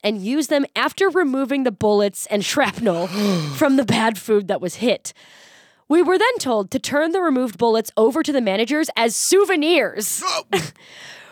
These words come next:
Speaker 1: When I had the military check some of the food shipments, they would turn the food items away, but there wasn't any marking of the record, so K B R would just send the food to a different base for use.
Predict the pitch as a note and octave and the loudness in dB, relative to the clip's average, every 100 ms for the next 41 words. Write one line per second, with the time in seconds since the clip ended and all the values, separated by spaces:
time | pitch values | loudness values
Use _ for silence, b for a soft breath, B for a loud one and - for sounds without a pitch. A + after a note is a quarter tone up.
0 | B D4 F#4 F4 F4 E4+ A4 F4+ C#4 D#4 | B 2 2 2 2 2 2 2 2 2
1 | D#4+ - C#4 G#3+ G#3+ - C#4+ - C#4 C4+ | 0 -2 0 0 0 -4 -6 -4 0 0
2 | A3+ G#3+ F4+ F4 - G3+ F#3 F#3 - b | -2 -4 0 0 0 -4 -2 -6 -8 b
3 | A#3+ F4 F#4 C4+ - D4+ D#4+ C#4+ - A3 | 0 2 0 -2 -2 0 2 0 -2 0
4 | F#3 F3 F#3 F#3+ C#4+ F3 D#3 b - F#4+ | 0 0 -2 0 2 0 -2 b -2 0
5 | D4+ - b b b b F4+ C#4+ D#4 G4+ | 0 -6 b b b b 0 2 2 2
6 | G4 - B3+ E4 D#4+ A#3 G#3+ A#3 C#4+ A#3 | 2 0 0 2 2 2 0 0 -2 -2
7 | G3+ F#3 E3+ - C4 D4+ - b b F#4 | -2 -2 -4 -4 -4 -4 -6 b b -2
8 | - E4+ F#4 F4 D#4+ D#4 C#4 E4 - - | 0 0 2 2 2 0 -4 -4 -4 -2
9 | C4+ D#4+ C4 C4+ C#4 C#4+ A3+ C4 A3+ F3+ | 0 0 -2 -6 -4 -6 -4 -2 -2 0
10 | B3+ C#4 C#4+ G3 A3+ A3 - G#3 G#3 F#3+ | 0 0 -2 0 0 0 -2 0 0 0
11 | - - - | -2 -6 -6